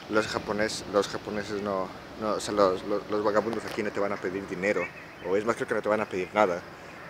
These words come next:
Ah, es muy diferente como en Ecuador. O sea, puedo hablar solo así de Ecuador, que se, se te acercan así y te piden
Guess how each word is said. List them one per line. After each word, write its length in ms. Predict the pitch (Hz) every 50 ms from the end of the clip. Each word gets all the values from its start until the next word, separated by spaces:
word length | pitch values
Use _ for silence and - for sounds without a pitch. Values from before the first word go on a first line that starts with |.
| - 95
Ah, 220 | 92 92 92 90 82 - - - - - - - - - 196 92
es 120 | 98 107 110
muy 100 | 113 110
diferente 400 | 113 - - 101 101 95 110 98
como 240 | - 101 95 90
en 340 | 90 87 80 65 62 85 90
Ecuador. 300 | 90 82 123 127 131 - - - - - -
O 60 | -
sea, 160 | - 131 117
puedo 260 | 92 - - 147 151 143
hablar 160 | 123 123 120
solo 240 | - 123 110 107 101 107
así 160 | 104 - 113
de 80 | 104 101
Ecuador, 240 | - 104 101 101
que 140 | 95 - 104
se, 200 | 98 - 101 92 87 - - - - - - - -
se 60 | 131
te 100 | - 123
acercan 360 | 113 - 131 113 107 117 107
así 200 | 104 98 - 113
y 80 | 107 104
te 100 | 92 107
piden 260 | - - 98 90 90